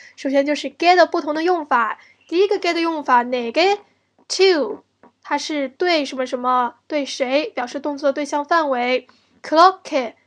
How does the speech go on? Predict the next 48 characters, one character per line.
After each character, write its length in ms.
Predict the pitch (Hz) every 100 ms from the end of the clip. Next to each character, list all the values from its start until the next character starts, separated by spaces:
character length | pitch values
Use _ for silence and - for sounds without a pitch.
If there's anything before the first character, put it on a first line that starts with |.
| _ _ -
que, 440 | - 269 262 294 _ _ _ _
this, 260 | 302 330 - -
a 120 | -
particle 800 | 277 - - - 277 - 381 392
make 260 | 320 294 -
adjective 520 | - 262 262 277 247
into 280 | 269 269 -
adverb 480 | 285 311 302 269 226 -
to 80 | 269
modify 500 | 262 269 269 262 247
verbs。 520 | 247 302 294 - - _ _ _ _
它 160 | - 269
是 300 | 285 285 262
修 280 | - 339 370
饰 240 | 359 370
形 200 | - 285
容 180 | 277 302
词， 260 | - - 269 _
就 120 | - 285
是 120 | 277
把 180 | 220 214
形 180 | -
容 140 | 294 330
词 80 | -
变 160 | 302
为 320 | 277 262 269 269 - _
修 200 | - 359
饰 160 | 359 339
动 220 | 311 370
词 160 | 330 277
的 240 | 277 269
一 100 | 262
个 300 | 262 285 262
结 180 | 254 254
构， 320 | 247 339 269
表 200 | - 247
示 120 | 254
什 120 | 277 269
么 60 |
什 100 | 277
么 80 | 254
的， 320 | 247 339 466 -
土 200 | - -
地 180 | 294
的 140 | 294 277
哦。 380 | 277 277 285 - _ _ _ _ _ _ 285
那 40 |
么 280 | 269 254 240